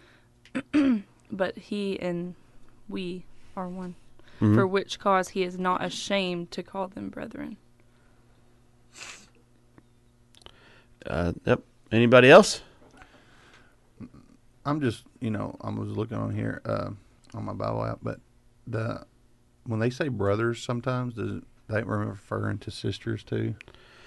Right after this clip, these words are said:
Speaker 2: Well, I think you always gotta look at the context. Um,
Speaker 1: Wouldn't
Speaker 3: 'Cause it
Speaker 1: brethren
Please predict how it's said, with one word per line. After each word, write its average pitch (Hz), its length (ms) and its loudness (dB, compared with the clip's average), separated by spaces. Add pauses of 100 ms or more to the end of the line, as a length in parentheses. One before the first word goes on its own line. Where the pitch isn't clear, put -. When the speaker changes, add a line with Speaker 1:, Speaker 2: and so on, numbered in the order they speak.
(520)
Speaker 2:
Well, 147 400 12
I 143 140 12
think 170 220 10
you 151 120 12
always 139 220 12
gotta 117 160 10
look 113 200 6
at 110 120 6
the 107 80 2
context. - 720 2 (100)
Um, 98 720 6
Speaker 1:
Wouldn't 226 240 -2
Speaker 3:
'Cause 123 120 2
it 190 40 2
Speaker 1:
brethren 208 540 0